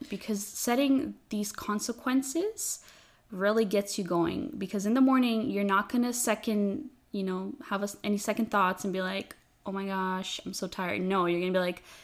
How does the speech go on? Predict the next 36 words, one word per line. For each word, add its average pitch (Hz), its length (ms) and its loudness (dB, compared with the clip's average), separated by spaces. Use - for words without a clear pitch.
"If 185 140 -2
I 190 100 6
don't 185 120 4
wake 190 240 -2
up, 202 220 2
I 185 140 0
owe 180 160 2
this 190 160 -2
person - 400 -4
a 180 80 0
hundred 196 280 0
dollars." 165 540 -2
So - 140 0
it's - 140 -6
either, 185 320 0
it's 214 200 0
either 262 260 6
I 202 120 4
wake 220 320 4
up 214 440 6
or 190 340 6
I 196 120 4
sleep 233 300 -2
in 220 100 2
for 214 120 0
another 196 280 2
five 196 300 0
minutes 180 480 0
and 190 180 2
owe 165 280 2
this 165 140 -2
person 170 580 -4
a 185 60 -4
hundred 170 220 -4
dollars. - 520 -8
<laughs> - 60 0